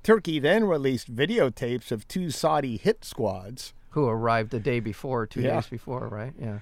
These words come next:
Speaker 1: Yeah. It had video of Khashoggi going into the consulate. Turkish intelligence recorded all that followed, including Khashoggi's struggle to fight off Saudi security,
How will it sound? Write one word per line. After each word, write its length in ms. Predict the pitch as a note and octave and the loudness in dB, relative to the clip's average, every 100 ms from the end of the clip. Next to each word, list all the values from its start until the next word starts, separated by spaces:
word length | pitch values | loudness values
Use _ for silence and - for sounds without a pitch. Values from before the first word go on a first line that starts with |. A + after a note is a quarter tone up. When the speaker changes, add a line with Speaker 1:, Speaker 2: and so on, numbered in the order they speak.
| - | -12
Speaker 1:
Yeah. 160 | C#3+ F#3+ G3 - - | -18 -18 -20 -20 -2
It 120 | C#3+ | 2
had 220 | D3 C#3+ | 4 2
video 400 | A2+ D3 A3 D#3+ B2+ | 2 0 6 6 6
of 140 | A2+ | 4
Khashoggi 560 | - - D#3+ D3+ C#3 A#2+ | -2 4 6 6 2 2
going 400 | C3+ D#3 C#3+ - | 4 6 4 2
into 300 | D#3 D#3 D3 | -2 0 -2
the 100 | B2 | -4
consulate. 800 | - F3+ G#3+ - G#2+ G2+ B2+ - - - - - - - - | -2 0 2 0 -4 -6 -10 -12 -20 -20 -20 -20 -20 -20 -10
Turkish 380 | - G#3 E3+ D3 | 4 4 6 0
intelligence 680 | C#3 B2+ G3 A#3 E3 D3+ D3+ | -2 0 2 4 2 0 -2
recorded 460 | D3+ C3+ F3+ D#3 C3 - | -6 0 2 4 2 6
all 220 | F#3 A3+ | 6 6
that 140 | C#3+ | 2
followed, 440 | - B2 A#2+ A2+ D#3 | 4 2 4 2 4
including 540 | D#3 A#2+ E3+ D#3+ C#3+ | 2 2 4 4 2
Khashoggi's 540 | C3 B2 D#3+ C3+ B2 - | -2 2 2 4 -2 -2
struggle 400 | - D3 C#3 C#3 | 4 4 4 -2
to 100 | B2 | -2
fight 300 | - C3+ A#2+ | 2 4 4
off 120 | A2 | 2
Saudi 340 | - B2+ A#2 | 2 2 0
security, 680 | A2 A#2 - F#3+ G#3 F3+ F#3 | -4 -8 2 4 6 4 0